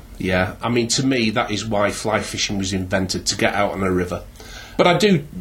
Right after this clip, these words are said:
you know, two lots of things. I take trips of people, uh, out on the river. So I might take, in fact, I've got a trip coming up, uh, uh, next Wednesday when I'm taking six people on the River Eden. And we'll have a great time. It'll be a social get-together. We'll have real good fun.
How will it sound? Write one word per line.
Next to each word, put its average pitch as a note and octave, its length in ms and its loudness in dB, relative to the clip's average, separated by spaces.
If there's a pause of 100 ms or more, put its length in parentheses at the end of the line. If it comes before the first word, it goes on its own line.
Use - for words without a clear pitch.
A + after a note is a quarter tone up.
you F3+ 160 -4
know, C3 160 4
two - 280 2
lots - 220 2
of D3 80 0
things. C3+ 280 4
I - 40 4
take D3 360 2
trips - 440 2
of B2+ 160 0
people, G2+ 420 0
uh, G2+ 320 2
out B2+ 260 2
on A#2 100 4
the B2 60 2
river. B2 160 4
So C#3+ 140 2
I - 20 6
might F3 240 2
take, C#3+ 220 2 (260)
in D3 60 2
fact, E3 160 2
I've D3+ 100 2
got E3 160 2
a - 20 -12
trip - 300 2
coming C#3+ 240 4
up, - 280 0
uh, A2 40 4
uh, G#2+ 460 2
next - 260 -2
Wednesday A2 420 2 (380)
when A2+ 120 2
I'm A#2 100 4
taking C#3+ 360 2
six - 260 2
people C#3+ 540 0
on A2+ 140 2
the A2+ 100 4
River A#2 240 2
Eden. G#2+ 400 0 (640)
And E3 140 6
we'll E3+ 80 6
have D#3 180 2
a C#3+ 40 2
great D#3 280 2
time. A2+ 320 4
It'll A2+ 160 2
be A#2 140 4
a G#2+ 40 2
social C#3+ 460 4
get-together. B2 580 2
We'll G#2+ 180 4
have G#2+ 280 0
real C#3+ 240 4
good A2+ 260 2
fun. A#2+ 460 2